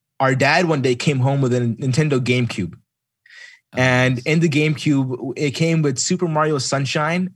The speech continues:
Speaker 1: and Sonic Adventure two.
Speaker 2: Okay.
Speaker 1: So the first game I played was Sonic Adventure two. And since then, I became a huge Sonic fan. And video be-, games became something huge in our house to the point where our parents had to monitor it, like,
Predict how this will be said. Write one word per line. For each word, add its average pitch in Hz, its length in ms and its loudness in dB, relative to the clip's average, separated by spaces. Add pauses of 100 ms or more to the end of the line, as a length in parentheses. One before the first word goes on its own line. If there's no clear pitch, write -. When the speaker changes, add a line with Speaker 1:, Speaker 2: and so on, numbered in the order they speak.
Speaker 1:
and 110 200 -4
Sonic 127 400 -2
Adventure 120 380 -4
two. 104 320 -4 (360)
Speaker 2:
Okay. 85 260 -18 (160)
Speaker 1:
So 120 640 -2
the 117 100 -4
first 175 360 0
game 170 200 -2
I 160 120 -2
played 123 400 -4 (180)
was 110 220 -6
Sonic 131 500 -4
Adventure 123 420 -4
two. 113 440 -6 (340)
And 127 140 -4
since 180 260 0
then, 151 480 -4
I 117 160 -2
became 123 380 -6
a - 20 -4
huge 143 500 -6
Sonic 120 340 -6
fan. 117 340 -6 (640)
And 120 460 -2
video 151 360 0
be-, 156 300 -6
games 165 360 2
became 151 480 -4
something 139 380 -8
huge 147 460 -6
in 143 80 -4
our 113 100 -2
house 123 440 -2
to 147 60 -4
the 120 120 -2 (180)
point 165 380 -4 (400)
where 123 140 0
our 117 100 0
parents 143 400 -4
had 127 160 -2
to 123 80 -4
monitor 113 580 -2
it, 98 180 -8
like, 98 120 -12